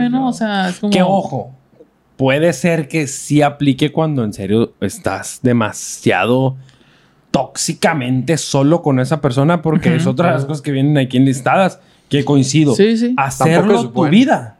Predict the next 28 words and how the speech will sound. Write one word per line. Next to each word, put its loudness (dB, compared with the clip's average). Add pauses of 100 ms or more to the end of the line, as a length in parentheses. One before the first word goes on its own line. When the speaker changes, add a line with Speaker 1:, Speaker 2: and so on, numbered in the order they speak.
(140)
Speaker 1:
Ajá. -10 (260)
Speaker 3:
No 4
mames, 0
Speaker 1:
Tampoco 0
Speaker 3:
a 4
ver, 4
Speaker 1:
es 0
bueno, 0
o -2
sea, 2
Speaker 3:
esa 4
Speaker 1:
estar 2
ahí -2
Speaker 3:
frase 2
Speaker 1:
todo -2
el 0
Speaker 3:
de -4 (200)
Speaker 1:
tiempo -2
a 0
su 0
lado 2
tampoco -4
es -2
bueno, -2
o -4
sea, -2
¿de, -2
Speaker 3:
Sí. 0